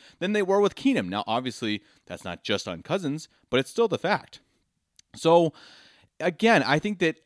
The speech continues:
we, we have to step back a bit and say, "Okay, you know, this team was never gonna be that good," and the fact that they are actually in the conversation for the playoffs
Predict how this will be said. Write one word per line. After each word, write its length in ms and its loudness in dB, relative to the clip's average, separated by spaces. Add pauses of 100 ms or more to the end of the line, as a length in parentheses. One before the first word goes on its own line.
(500)
we, 160 -6
we 160 -2
have 240 -2
to 80 -6
step 240 0
back 280 2
a 60 -2
bit 160 0
and 100 -8
say, 220 0
"Okay, 240 0
you 140 -2
know, 220 2 (280)
this 160 2
team 380 0
was 160 0
never 180 -2
gonna 120 -6
be 120 0
that 440 -2
good," 420 4 (260)
and 180 -4
the 60 -2
fact 300 -4
that 320 -6
they 160 0
are 80 4
actually 400 -2
in 380 -8
the 100 -6
conversation 800 -2
for 100 -4
the 80 -4
playoffs 560 0